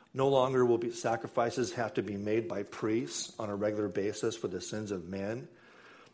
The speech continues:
No longer will priests enter into the Holy of Holies and make atonement according to the old covenant. No longer will the blood of bulls and goats be sufficient to cover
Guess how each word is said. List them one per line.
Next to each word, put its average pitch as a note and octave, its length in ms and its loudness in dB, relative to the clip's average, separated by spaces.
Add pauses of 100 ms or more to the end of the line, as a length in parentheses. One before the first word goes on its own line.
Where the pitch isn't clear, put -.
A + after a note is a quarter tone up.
(160)
No B2+ 180 4
longer C3 380 6
will A2+ 160 6
priests - 640 0
enter A2+ 320 -2
into A2 200 -4
the F#2 100 -4
Holy A2 340 0
of F#2+ 100 -4
Holies A2+ 720 0 (120)
and G#2+ 160 -8
make G#2+ 140 -4
atonement A#2 720 -6 (320)
according A#2 360 -2
to A2 80 4
the G2 160 -2
old G2+ 220 -2
covenant. A#2+ 480 -2 (720)
No B2+ 180 4
longer B2+ 380 6
will A#2 180 6
the G#2+ 100 4
blood A2+ 320 6
of F#2+ 160 0
bulls G#2+ 600 2
and G2+ 220 -8
goats G2+ 380 -2
be B2+ 160 -2
sufficient C3+ 760 -2 (140)
to B2 100 -4
cover B2 480 0